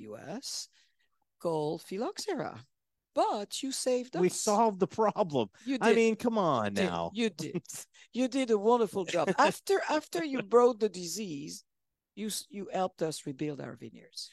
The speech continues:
Speaker 2: Well, we had to give whiskey a fighting chance against
Speaker 1: It's
Speaker 2: cognac.
Speaker 1: exactly right.
Speaker 2: So by wiping out cognac and wiping out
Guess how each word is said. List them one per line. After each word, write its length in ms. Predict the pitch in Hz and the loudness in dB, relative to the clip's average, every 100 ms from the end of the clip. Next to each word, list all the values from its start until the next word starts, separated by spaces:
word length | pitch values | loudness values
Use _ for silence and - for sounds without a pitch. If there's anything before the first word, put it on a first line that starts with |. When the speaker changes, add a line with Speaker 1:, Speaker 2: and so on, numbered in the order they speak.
| - | -2
Speaker 2:
Well, 100 | 156 | 2
we 100 | 160 | 4
had 140 | 185 | 4
to 60 | 180 | 4
give 180 | 156 135 | 2 2
whiskey 380 | 160 - 135 110 | 0 0 0 0
a 40 | - - | 0 -4
fighting 240 | - 113 101 | -2 0 -2
chance 360 | - 107 101 - | -6 -6 -6 -8
against 240 | - 170 | -8 -8
Speaker 1:
It's 100 | - | -2
Speaker 2:
cognac. 200 | 226 214 202 | 0 2 0
Speaker 1:
exactly 200 | 151 180 | -2 -4
right. 280 | 135 - - - _ _ _ | -6 -12 -20 -20 _ _ _
Speaker 2:
So 320 | - 107 95 98 | 0 0 0 0
by 280 | 117 107 - | 2 2 -2
wiping 500 | 117 127 170 196 160 | -2 2 2 4 4
out 180 | 143 135 | 2 0
cognac 680 | - 156 139 92 82 87 95 | -2 -2 -2 -4 -6 -10 -12
and 160 | 98 | -4
wiping 360 | 104 113 120 113 | -2 0 -2 -2
out 180 | 107 | -2